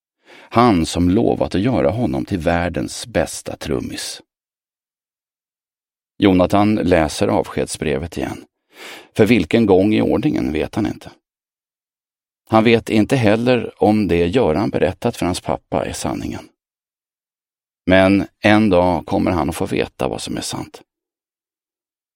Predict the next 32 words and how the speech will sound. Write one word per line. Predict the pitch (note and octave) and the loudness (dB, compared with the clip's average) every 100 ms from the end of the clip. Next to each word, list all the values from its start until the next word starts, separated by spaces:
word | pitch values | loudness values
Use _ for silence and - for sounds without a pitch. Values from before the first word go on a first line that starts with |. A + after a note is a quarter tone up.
| _ _ - | _ _ 0
Han | G2+ | 4
lovar | A2 G2 F2+ | 6 6 2
sig | A#2 | 0
själv | - G2 F#2+ G2+ - | 2 2 4 0 -2
att | G#2 - | -6 -4
se | G#2+ | -6
till | - F#2 G2 | -2 0 0
att | G2+ - | -4 -4
Göran | A#2+ G2+ D2 F#2 | -4 -2 -2 -2
berättar | A#2 E2+ - D2 C2+ | -2 -2 -2 -4 -6
allt | - E2 C#2 - | -4 -4 -2 -4
för | - | -10
honom. | - - - _ _ _ _ _ _ _ _ - | -10 -10 -14 _ _ _ _ _ _ _ _ -8
Sanningen | - C3+ F#2 G#2 B2 C#2 - - - | 0 2 4 2 2 -2 -6 -14 -2
om | G2+ | 2
det | G2 F#2 | 4 4
som | - F#2 | 4 2
hans | E2 - | 2 0
pappa | A2+ - D2+ | -4 -2 -2
skrivit | - - - - - | -2 0 0 -2 -4
i | G#2 | -2
brevet | F2 E2+ F2+ F2 - - | 0 0 0 0 -4 -12
som | - G2 D#2 | -6 -2 0
låg | D#2+ D#2 E2 | 2 0 0
i | F2 | -2
ett | - | -2
kuvert | C3 A2 B2+ A1 - - - | -2 -2 -2 -4 -6 -16 -6
med | D#2+ | 0
Jonathans | G2+ D#2 C#2 - F2+ - | 2 2 0 -2 -4 -2
namn | D#2 E2 D#2+ C#2 | -2 0 0 -2
i | D#2 | -2
versaler | F#2 - D#2+ F#2 E2+ A#1+ | -2 0 -2 -2 -4 -6